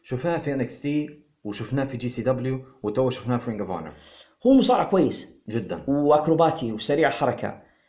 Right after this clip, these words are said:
Speaker 2: لكنه في رايي مش ند لواحد خبره زي كولت كابانا.
Speaker 1: لا طبعا، هي مباراة صراع اجيال واضح يعني.
Speaker 2: كولت كابانا عاده مبارياته فيها نوع من الكوميديا، يضحك هو ويدير في حاجات كيوت في الحلبه باش يخلي المباراه بتاعته فاني.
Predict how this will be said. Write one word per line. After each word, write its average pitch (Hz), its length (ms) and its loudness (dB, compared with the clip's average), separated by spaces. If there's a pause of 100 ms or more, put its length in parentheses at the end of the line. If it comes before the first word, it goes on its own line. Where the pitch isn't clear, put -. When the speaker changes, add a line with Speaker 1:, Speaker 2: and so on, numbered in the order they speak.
(280)
Speaker 2:
لكنه 190 600 4
في 165 160 4
رايي 190 180 6
مش 170 260 2
ند 156 280 2
لواحد 131 640 2
خبره 117 280 0
زي 107 140 -2
كولت 110 220 -4
كابانا. 101 320 -4 (360)
Speaker 1:
لا 226 160 4
طبعا، 95 360 -2
هي 135 140 0
مباراة 147 500 0
صراع 131 440 -2
اجيال 117 380 -2
واضح - 300 -2
يعني. 71 400 -16 (840)
Speaker 2:
كولت 269 140 -2
كابانا 214 300 2
عاده 175 340 2
مبارياته 143 500 4
فيها 160 280 4
نوع 160 160 6
من 139 120 6
الكوميديا، 127 760 0
يضحك 117 680 -4
هو 120 380 2
ويدير 120 320 2
في 110 260 -6
حاجات 117 360 0
كيوت - 480 -4
في - 60 -10
الحلبه 107 360 0
باش - 180 -4
يخلي 120 200 -2
المباراه 110 340 2
بتاعته 107 300 -4
فاني. 110 380 -2